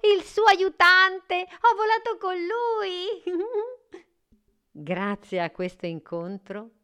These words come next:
Babbo Natale vola con le renne e la slitta. Riesce a portare i suoi doni in una notte sola a tutti i bambini del mondo e nessuno riesce mai a sentirlo, ma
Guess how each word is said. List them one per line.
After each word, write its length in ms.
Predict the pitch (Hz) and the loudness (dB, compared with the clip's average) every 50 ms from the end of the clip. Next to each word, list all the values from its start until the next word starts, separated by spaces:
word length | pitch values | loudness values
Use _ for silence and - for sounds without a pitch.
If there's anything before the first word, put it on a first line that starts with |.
| _ _ | _ _
Babbo 380 | - 151 156 160 156 147 156 156 | -14 -10 -8 -8 -8 -8 -8 -10
Natale 800 | 151 151 151 - - 151 156 156 156 160 160 165 175 190 _ _ | -10 -10 -12 -8 -8 -6 -6 -6 -8 -8 -12 -14 -16 -20 _ _
vola 680 | _ - 135 131 139 151 151 175 196 196 202 202 196 196 196 | _ -20 -18 -12 -8 -6 -4 -4 -4 -4 -6 -6 -8 -10 -14
con 240 | - - 185 170 160 | -10 -8 -6 -6 -4
le 140 | 156 160 | -4 -6
renne 520 | 160 156 156 160 165 170 175 175 180 190 - | -6 -6 -6 -6 -8 -8 -10 -10 -10 -12 -12
e 120 | - 185 | -12 -12
la 120 | 175 175 175 | -10 -10 -12
slitta. 720 | 170 - 175 160 156 147 135 _ _ _ - - - _ _ _ _ _ _ _ _ _ _ _ _ _ _ _ | -12 -14 -14 -14 -12 -14 -14 _ _ _ -20 -20 -20 _ _ _ _ _ _ _ _ _ _ _ _ _ _ _
Riesce 420 | 156 156 170 165 165 160 - - | -6 -4 -4 -4 -4 -4 -6 -6
a 80 | 170 156 | -6 -6
portare 460 | - 170 160 156 - 170 160 160 165 | -6 -8 -10 -8 -6 -6 -4 -4 -6
i 40 | 156 | -8
suoi 280 | - _ - 156 156 | -10 _ -10 -10 -8
doni 440 | 143 156 160 165 160 160 156 151 143 - _ _ _ _ | -8 -8 -8 -8 -8 -8 -10 -12 -14 -18 _ _ _ _
in 120 | _ 160 156 | _ -14 -12
una 220 | 156 156 143 147 | -10 -10 -10 -10
notte 440 | 151 170 190 214 214 _ _ 190 175 | -8 -8 -8 -10 -10 _ _ -10 -10
sola 540 | 175 - - 220 240 269 311 311 302 294 277 - _ _ _ _ - | -10 -10 -10 -8 -8 -6 -6 -8 -8 -10 -12 -16 _ _ _ _ -12
a 80 | 202 | -12
tutti 380 | - _ _ - - _ - 233 | -12 _ _ -20 -20 _ -8 -6
i 40 | 202 | -2
bambini 480 | 190 202 202 202 196 202 196 196 190 | 0 0 -2 -2 -2 -2 -2 -2 -2
del 240 | 175 170 180 170 170 | -2 -4 -4 -4 -6
mondo 540 | 170 165 156 156 151 156 156 151 151 156 185 _ _ _ _ _ _ _ _ _ _ _ _ | -8 -10 -10 -12 -12 -12 -14 -14 -14 -14 -16 _ _ _ _ _ _ _ _ _ _ _ _
e 140 | - 170 165 | -4 -2 -2
nessuno 540 | 156 151 143 - - - 170 170 165 151 | 0 -2 -4 -4 -6 -4 -4 -2 -2 -4
riesce 340 | 147 143 151 143 139 - 165 | -4 -4 -6 -6 -6 -8 -8
mai 260 | 151 151 147 147 151 | -8 -6 -6 -6 -6
a 60 | 147 151 | -8 -8
sentirlo, 840 | - - 151 147 147 143 - 147 139 139 139 143 143 143 143 147 151 _ _ _ _ _ _ _ _ | -10 -10 -12 -12 -12 -12 -12 -12 -10 -10 -10 -10 -12 -14 -14 -16 -18 _ _ _ _ _ _ _ _
ma 500 | - 170 165 165 160 156 151 151 143 156 | -12 -10 -6 -6 -4 -4 -6 -6 -8 -12